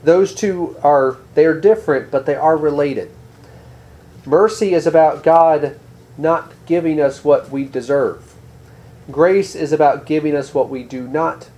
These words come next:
deserve. What we deserve, he says, according to his mercy, that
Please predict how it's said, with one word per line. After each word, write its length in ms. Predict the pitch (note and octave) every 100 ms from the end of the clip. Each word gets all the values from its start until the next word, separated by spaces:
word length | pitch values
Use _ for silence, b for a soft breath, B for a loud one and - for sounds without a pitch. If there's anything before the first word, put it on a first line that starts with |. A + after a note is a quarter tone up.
| -
deserve. 520 | B2+ A#2 G2+ E2 - - - - B B B B B B
What 240 | D#3+ G#3
we 160 | A3 G#3
deserve, 600 | D#3+ C#3 F#3+ G3+ C#3 A#2+
he 80 | C#3+
says, 360 | D#3+ E3 D#3+ -
according 460 | - F#3 G3+ G3
to 160 | - F3+
his 240 | D#3 D3
mercy, 720 | D3 F3 A3 A3 - A#2 G2 A#2+
that 260 | C#3 -